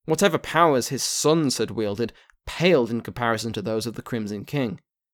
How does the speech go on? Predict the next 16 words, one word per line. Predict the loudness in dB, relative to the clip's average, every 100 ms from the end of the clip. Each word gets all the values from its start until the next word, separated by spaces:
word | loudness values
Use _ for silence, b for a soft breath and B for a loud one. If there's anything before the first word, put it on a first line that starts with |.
| _ _ _ _
Scores | -8 -2 4 8 10 8
of | 6
Space | 0 2 2 2
Wolves | -2 -2 -2
were | -6
crushed | -6 -10 4 4 4 -2 -2
by | 0
his | 0 -6
power, | -2 0 0 -2 B B
or | 0
struck | 2 0 4 4 4 0
by | -2
coruscating | -2 0 2 2 2 0 -2 0
arcs | 2 2 -2
of | -2
lightning, | 2 2 0 -8